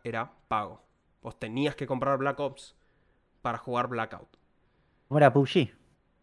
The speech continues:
Speaker 1: Es, claro, más caro.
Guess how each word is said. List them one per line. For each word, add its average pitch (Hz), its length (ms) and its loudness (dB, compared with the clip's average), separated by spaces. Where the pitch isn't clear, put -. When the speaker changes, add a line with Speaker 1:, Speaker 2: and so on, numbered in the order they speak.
Speaker 1:
Es, 135 1040 0
claro, 131 340 4
más 135 180 -4
caro. 127 280 2